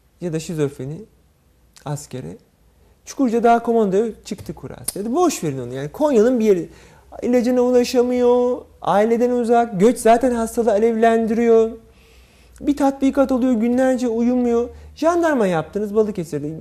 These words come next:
Gece yok, gündüz yok. Sürekli yollardan trafik kazası, ölü topla, cinayetten ölü topla. Yani bir rezalet yani. E, her ruh bunu kaldırmıyor.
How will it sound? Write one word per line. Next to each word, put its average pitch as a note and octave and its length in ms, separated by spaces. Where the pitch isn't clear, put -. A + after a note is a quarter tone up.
Gece B3+ 240
yok, A#3+ 280
gündüz A3 440
yok. G3 200
Sürekli C4+ 460
yollardan A3 580
trafik G#3 320
kazası, D#3+ 380
ölü D3 180
topla, F3 400
cinayetten E3 480
ölü C#3 200
topla. C3 380
Yani G3 260
bir A3 120
rezalet F4 600
yani. - 200
E, D#3+ 140
her C4+ 200
ruh D#4+ 240
bunu D#4 200
kaldırmıyor. D#4 600